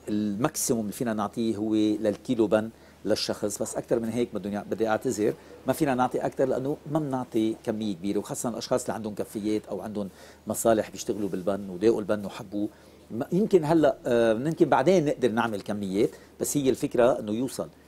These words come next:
منتج البن بسعر كتير منيح، نوعية رائعة، طعمة جيدة جدًا، والمذاق تبعها بضل، بي-، بضل يعني في أريرجو، بضل الواحد هيك حاسس بهالطعمة الطيبة. بس الكميات أكيد بتصور كيلو للشخص كتير منيح، يعني بتأديه على القليلة، ما بعرف إذا بشرب كتير قهوة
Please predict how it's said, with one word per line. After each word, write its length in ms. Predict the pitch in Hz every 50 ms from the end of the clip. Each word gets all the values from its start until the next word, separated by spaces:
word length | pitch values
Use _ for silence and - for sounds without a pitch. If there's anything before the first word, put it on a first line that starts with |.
| - _ _ -
منتج 320 | 131 143 - 127 107 -
البن 220 | 120 104 92 107 101 92 80
بسعر 260 | - - - 101 95
كتير 300 | 92 - - - - 117
منيح، 280 | 95 90 95 120 - - - - _ _ _ 104
نوعية 380 | 107 107 107 120 120 110 98
رائعة، 480 | 95 104 104 - 101 85 87 101 101 117 -
طعمة 720 | - 131 123 123 117 107 104 98 98 98 95 92 95 98 - - -
جيدة 540 | 110 107 107 107 131 131 131 120 107 104 104
جدًا، 360 | 95 127 123 104 107 101 98 104
والمذاق 420 | 101 98 107 104 123 127 127 - -
تبعها 320 | 107 92 117 117 110 104
بضل، 360 | 90 104 95 120 120 120 107 - - - - - - _ _
بي-، 160 | 98 113 120 117
بضل 400 | - 104 107 101 120 131 139 123
يعني 300 | 110 98 98 95 110 113
في 260 | - 127 127 123 117
أريرجو، 440 | 107 113 120 117 107 101 113 113 110
بضل 280 | 92 90 104 110 113
الواحد 340 | 107 104 107 - - 123 107 98 -
هيك 140 | 110 113 -
حاسس 360 | - - 123 113 - 107 -
بهالطعمة 440 | - 95 98 - - 123 113 110 101
الطيبة. 420 | 92 - - 107 101 113 127 170 214 - - - - - -
بس 160 | 147 - -
الكميات 520 | 160 - - 156 151 147 143 143 151 147 143 -
أكيد 340 | - 127 - - 135 131 127 - - _ _ - - -
بتصور 600 | 98 92 98 - 113 - - 151 147 135 123 98
كيلو 260 | - - 127 123 120
للشخص 400 | 104 104 - - 110 - - -
كتير 260 | - - 117 117 104
منيح، 340 | 87 90 95 98 104 - -
يعني 160 | 110 95 104
بتأديه 500 | 98 87 - - - 123 110 110 123 123
على 120 | 104 110 107
القليلة، 320 | 110 110 117 117 110 104
ما 80 | 104 104
بعرف 140 | 101 90
إذا 120 | 92 92 110
بشرب 240 | 113 - - 95 95
كتير 180 | - - 113
قهوة 260 | 113 107 107 104 107